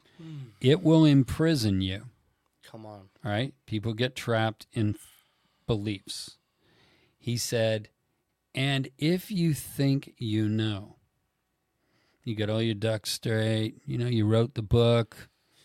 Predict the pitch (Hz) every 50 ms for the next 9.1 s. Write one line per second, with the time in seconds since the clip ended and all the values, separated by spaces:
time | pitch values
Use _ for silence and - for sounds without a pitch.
0 | _ _ _ _ _ _ 120 117 113 117 117 117 117 113 110 110 113 117 - -
1 | - 123 - - 104 110 110 110 110 113 113 110 110 107 110 113 117 113 117 117
2 | 113 113 113 113 113 110 101 98 101 104 104 110 113 113 113 117 120 117 117 117
3 | 107 - - - 135 123 113 110 - _ - 117 113 113 110 110 113 113 113 113
4 | 110 120 - _ _ _ _ _ _ _ _ _ _ - 110 107 107 110 110 110
5 | 110 110 - _ _ _ _ _ _ _ _ _ _ _ _ _ _ _ _ _
6 | _ _ _ - 110 104 104 104 101 101 101 110 117 143 - _ _ _ _ _
7 | _ _ _ _ _ _ _ _ _ _ _ _ _ - 113 - - 131 131 131
8 | 127 135 127 - - - 123 123 113 - 120 113 117 113 110 107 107 107 107 117
9 | -